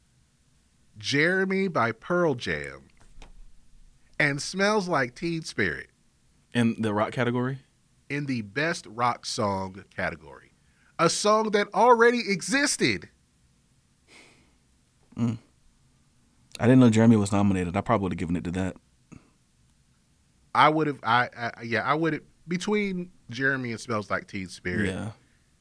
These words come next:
Speaker 1: uh, it could have gone either way. Dig in the Dirt, also not a bad song. I don't really consider it a rock song.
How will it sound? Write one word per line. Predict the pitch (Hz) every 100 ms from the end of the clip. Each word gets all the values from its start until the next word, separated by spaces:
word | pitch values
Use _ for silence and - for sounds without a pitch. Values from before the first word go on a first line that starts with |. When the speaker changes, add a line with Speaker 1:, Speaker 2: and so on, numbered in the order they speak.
| _ _ _ _ _ _ _ _ _ _
Speaker 1:
uh, | 95 92 87 90
it | 107
could | - 117
have | 101
gone | 101 101
either | 90 92
way. | 85 82 82
Dig | 135 143
in | 139
the | 117
Dirt, | 107 104 104
also | 101 107 - 98
not | 98 101
a |
bad | 90 92 90 87
song. | - 90 90 90 -
I | - 107
don't | 98 92
really | 95 95
consider | 92 - 98 92
it | - 85
a |
rock | 73 82 87
song. | - 123 135 143 143